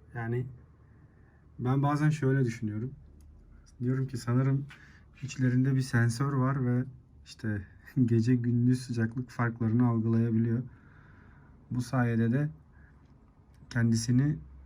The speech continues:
bu sisteme uyum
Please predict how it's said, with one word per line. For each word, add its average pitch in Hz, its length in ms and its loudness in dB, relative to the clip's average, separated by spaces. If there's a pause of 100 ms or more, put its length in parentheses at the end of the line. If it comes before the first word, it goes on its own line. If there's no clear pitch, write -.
(580)
bu 135 420 0 (560)
sisteme 127 720 0 (440)
uyum 139 460 2